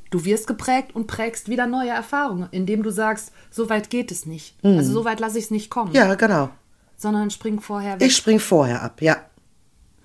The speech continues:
Speaker 1: Ja, ich frag mich gerade, was ich für ein Typ bin. Wenn ich, also ich glaube, ich, ich bin ein Typ, ich flieg zwei, dreimal auf die Fresse mit der gleichen Situation,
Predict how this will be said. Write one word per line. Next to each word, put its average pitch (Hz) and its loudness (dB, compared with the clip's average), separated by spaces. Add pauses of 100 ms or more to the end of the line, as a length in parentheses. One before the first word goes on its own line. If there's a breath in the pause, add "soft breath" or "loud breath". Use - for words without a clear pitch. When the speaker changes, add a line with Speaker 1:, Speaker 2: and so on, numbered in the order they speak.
(320 soft breath)
Speaker 1:
Ja, 196 0
ich 214 0
frag 254 0
mich 247 -2
gerade, 233 2
was 226 -2
ich 247 -6
für 226 -2
ein 180 -4
Typ 175 -6
bin. 165 -6 (300)
Wenn 208 2
ich, 208 0 (600 soft breath)
also 214 2
ich 247 -4
glaube, 254 2
ich, 214 -4 (440)
ich 226 -6
bin 247 2
ein 233 0
Typ, 240 -2
ich 214 -8
flieg 220 -6
zwei, 226 0
dreimal 208 0
auf 190 -8
die 196 -8
Fresse 285 -4 (1120)
mit 285 0
der 247 2
gleichen 240 2
Situation, 226 -2